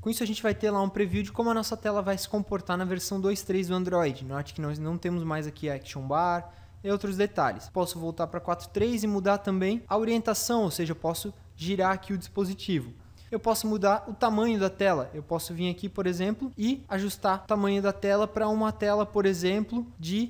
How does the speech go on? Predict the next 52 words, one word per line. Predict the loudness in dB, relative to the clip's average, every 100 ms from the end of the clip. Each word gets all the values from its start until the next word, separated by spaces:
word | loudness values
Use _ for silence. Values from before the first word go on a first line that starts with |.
| 2
três | 4 4
ponto | 2 -2 -2
sete | 0 2 0 0
polegadas, | -2 -2 2 4 4 0 -4
com | -4
resolução | -2 0 0 -2 -4
quatrocentos | -2 -4 -4 -4
e |
oitenta | -4 -2 -4
por | -4 -2
oitocentos. | -2 -2 -2 -2 -4
A | -12
gente | -8 -4
vai | -2
ter | -2
lá | 0
um | 0
tamanho | 0 0 0
parecido | 0 -2 -2 -6
com | -6
o | -2
que | -2
eu |
tenho | -2 -2
agora. | 2 4 4 0 -12 -20 -20 -20 -10
A | -4
gente | -2 0
pode | 2 2
também | 0 2 2 2 0 -12 -20 -20 -20 -10 -6
simular, | -2 0 2 2
por | 2
exemplo, | 2 2 -2 -2
um | 0
tablet | 2 2 2 -4 -10 -14 -16 -16 -14
de | -2
dez | 4 4
polegadas, | 4 0 2 4 4 2 -8 -16 -18 -12
como | -4 0
nós | 0 0
temos | -2 0
aqui. | -2 -2 -4
O |
tablet | 0 -2 -2 -6 -4
girou | -2 0 0
automático | -2 -2 -2 -4 -8
pra | -2 0
gente, | 2 0 -2 -4
a |
gente | -8 -6
pode | -2 -2 -4
girar | -4 0 2
aqui | 0 -2 -4